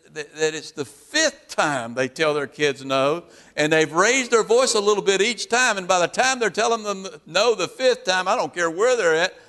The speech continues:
they might be in a restaurant, they scream, "No!" And the kid says, "Oh, he really means it this time," or "She really means it this time," so they stop what they're doing.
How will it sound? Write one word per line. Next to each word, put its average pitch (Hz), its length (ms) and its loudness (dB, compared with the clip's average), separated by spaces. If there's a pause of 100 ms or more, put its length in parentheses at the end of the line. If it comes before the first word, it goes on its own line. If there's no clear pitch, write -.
they 202 80 -4
might 190 260 0
be 175 80 0
in 160 80 -2
a 151 60 0
restaurant, 190 480 0
they 214 160 2
scream, 233 560 -2
"No!" 302 640 2 (540)
And 160 160 -4
the 165 60 -4
kid 185 200 -2
says, 175 220 -6
"Oh, 240 240 0
he 240 140 -8
really 165 260 -2
means 180 300 -8
it 127 120 -10
this 233 180 -4
time," 135 360 -10
or - 60 -20 (260)
"She 269 220 0
really 190 280 4
means 147 220 0
it 143 120 -6
this 143 160 -2
time," 196 180 -4
so 196 120 -4
they 185 140 0
stop 233 400 -2
what 214 180 -4
they're 240 160 0
doing. 240 520 -12